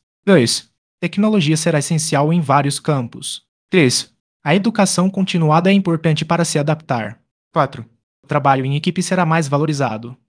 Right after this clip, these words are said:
Cinco, criatividade e resolução de problemas são cruciais. A importância das habilidades digitais nas profissões do futuro. Competências digitais essenciais.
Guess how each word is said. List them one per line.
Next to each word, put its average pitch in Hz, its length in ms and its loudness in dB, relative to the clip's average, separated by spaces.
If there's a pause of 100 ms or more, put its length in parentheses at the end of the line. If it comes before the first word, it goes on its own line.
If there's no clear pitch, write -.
(160)
Cinco, 139 400 2 (320)
criatividade 165 680 2
e - 20 -2
resolução 160 540 0
de 180 100 0
problemas 175 480 0
são 165 160 0
cruciais. 135 840 -4 (340)
A 131 120 -2
importância 180 500 0
das 180 220 0
habilidades 170 600 0
digitais 170 600 0
nas 180 180 0
profissões 170 640 -2
do 139 140 -4
futuro. 185 360 -4
Competências 190 800 0
digitais 180 640 0
essenciais. 175 680 0